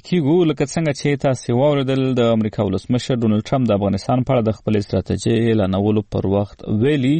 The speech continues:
چې پاکستان هغو ترهګرو ته پټنځایونه ورکوي چې امریکا ورسره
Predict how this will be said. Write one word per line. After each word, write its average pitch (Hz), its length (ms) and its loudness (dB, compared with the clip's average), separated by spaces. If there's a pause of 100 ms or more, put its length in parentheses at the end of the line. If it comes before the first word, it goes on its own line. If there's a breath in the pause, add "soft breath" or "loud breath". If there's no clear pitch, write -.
چې - 80 -8 (140)
پاکستان 127 800 -2 (300)
هغو 151 280 0
ترهګرو 110 440 0
ته 113 200 0
پټنځایونه 101 560 0
ورکوي 135 340 -2 (380 loud breath)
چې - 80 -16 (100)
امریکا 110 340 0
ورسره 87 300 -4